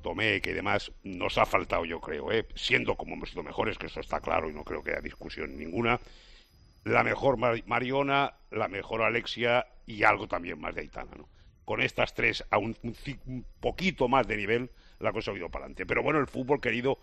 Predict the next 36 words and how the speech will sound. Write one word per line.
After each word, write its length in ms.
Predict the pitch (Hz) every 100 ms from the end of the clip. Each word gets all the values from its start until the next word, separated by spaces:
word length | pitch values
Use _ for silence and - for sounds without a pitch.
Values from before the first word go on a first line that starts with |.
| - - -
es, 320 | - 127 - - -
por 220 | - 127
eso 200 | 160 -
es 80 | 139
lo 140 | 117 -
que 180 | 85
es. 140 | 104 - 98
No 240 | 98 117
hay 60 | 120
deporte, 680 | 113 - 143 - 143 156 - - -
o 100 | 101
muy 160 | 92 95
pocos, 500 | 151 151 156 160 -
en 200 | 110 95
los 160 | 92 -
que 260 | 95 110 -
el 120 | 95
inferior, 560 | 85 - 90 131 127
el 120 | 104 95
no 100 | 95
favorito, 720 | 98 95 113 123 - 120 - - - -
eh, 120 | 101 -
eh, 140 | 104
el 140 | 101 101
más 160 | 120
malillo, 640 | 113 131 151 151 135 170 - -
si 120 | -
puede, 260 | 85 113 120
por 160 | 98
así 120 | 104
decirlo, 500 | 127 117 135 135 160 -
le 120 | 110
pueda 200 | 101 101 98
ganar 360 | 107 117 123 -
al, 160 | 92 -
al, 240 | 80 71